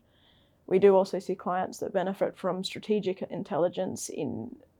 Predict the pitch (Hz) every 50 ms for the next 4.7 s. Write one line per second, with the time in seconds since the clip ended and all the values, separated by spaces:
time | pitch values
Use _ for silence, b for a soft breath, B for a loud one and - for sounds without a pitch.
0 | _ - - - 165 170 165 170 160 160 196 - 180 180 151 160 - 76 76 -
1 | - - - 180 160 - - - - - - - - - - - 170 185 180 -
2 | - 190 196 - - 196 175 - - - - - - - 160 185 202 - - -
3 | - 190 - - - 196 - - - 190 - - 190 - - 208 - - - -
4 | - 190 - - - 127 - - - - - - -